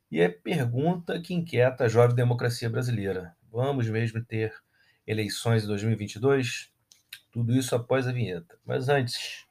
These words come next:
divulgue nosso podcast Ladeira Abaixo nas redes sociais, compartilhe,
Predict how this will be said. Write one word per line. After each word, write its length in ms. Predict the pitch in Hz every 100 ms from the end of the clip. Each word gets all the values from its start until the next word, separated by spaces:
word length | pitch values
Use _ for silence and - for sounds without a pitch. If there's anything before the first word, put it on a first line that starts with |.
| _ - - - _ -
divulgue 360 | 127 143 147
nosso 240 | 131 123 -
podcast 680 | 110 - - 104 107 -
Ladeira 240 | 95 107 98
Abaixo 460 | 90 98 101 -
nas 100 | 95
redes 220 | 101 95
sociais, 640 | - 98 - 92 90 87 -
compartilhe, 1000 | - 113 - - - - 113 113 107